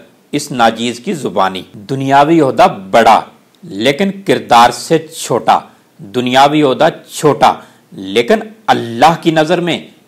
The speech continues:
किरदार में बड़ा। अल्लामा इकबाल फरमाते हैं, "हर एक चीज है पैदा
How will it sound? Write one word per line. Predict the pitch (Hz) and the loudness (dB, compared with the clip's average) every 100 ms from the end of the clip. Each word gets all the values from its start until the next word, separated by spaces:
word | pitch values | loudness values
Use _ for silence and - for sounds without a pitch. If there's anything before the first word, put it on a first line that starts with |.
| _ - | _ -4
किरदार | 123 110 123 127 | -2 4 4 4
में | 127 170 107 95 | 2 -6 -8 -2
बड़ा। | 113 110 | 2 2
अल्लामा | - - 120 127 156 | 0 -4 0 2 4
इकबाल | 180 156 170 190 | 0 2 2 2
फरमाते | 196 165 156 226 | 0 2 2 2
हैं, | 208 240 - | -2 -4 -8
"हर | 151 190 262 | 0 4 4
एक | - - | 2 -8
चीज | 202 220 214 | -4 -2 0
है | 269 269 - - | -2 -2 -16 0
पैदा | 156 139 139 185 | 4 4 4 2